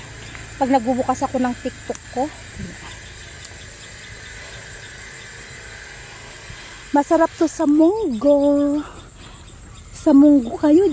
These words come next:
dyan. Magmumunggo kami ngayon. Kasi ang anak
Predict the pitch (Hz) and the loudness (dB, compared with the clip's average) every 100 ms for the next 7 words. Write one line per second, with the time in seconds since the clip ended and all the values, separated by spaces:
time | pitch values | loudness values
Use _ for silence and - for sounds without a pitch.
0 | 226 311 294 277 220 254 247 247 254 254 | 4 4 6 4 4 4 4 4 0 -2
1 | 254 254 254 294 302 269 254 247 247 254 | 2 4 4 4 4 4 4 4 6 6
2 | 254 254 - - - - - - - - | 6 4 -2 -16 -16 -16 -16 -16 -16 -8
3 | - 262 294 262 262 269 277 | -4 2 2 2 2 2 2